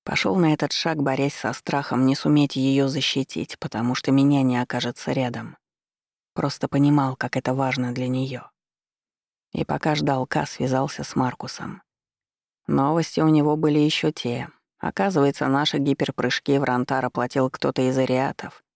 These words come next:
Только зачем? То ли желали на время сделать так, чтобы нас не было на планете, то ли имелась иная цель.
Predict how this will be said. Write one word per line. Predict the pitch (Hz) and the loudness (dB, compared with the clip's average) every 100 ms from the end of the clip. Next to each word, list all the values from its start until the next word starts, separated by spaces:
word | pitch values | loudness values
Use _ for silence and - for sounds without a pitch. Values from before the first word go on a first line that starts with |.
| _ - | _ -4
Только | 127 - 127 | -4 -2 -2
зачем? | 123 - 135 123 - _ _ _ _ _ _ _ _ _ _ - | -2 -2 -6 -8 -12 _ _ _ _ _ _ _ _ _ _ -6
То | 135 | 0
ли | 143 | 2
желали | 151 143 143 151 | 4 2 2 2
на | 151 135 | 2 2
время | 135 135 139 | 4 4 4
сделать | 139 143 135 131 | 4 2 2 0
так, | 131 131 | -2 -4
чтобы | - 127 131 | -4 -2 0
нас | 131 131 | 0 0
не | 143 131 | 0 2
было | 127 127 | 2 0
на | 127 | 0
планете, | 123 127 127 131 - - - _ _ _ _ _ | 0 -2 0 -2 -4 -12 -16 _ _ _ _ _
то | - 135 | -2 0
ли | 127 127 | 2 2
имелась | 131 127 127 - | 4 2 -2 -2
иная | 123 120 139 | -2 0 0
цель. | - - 131 | -4 -8 -10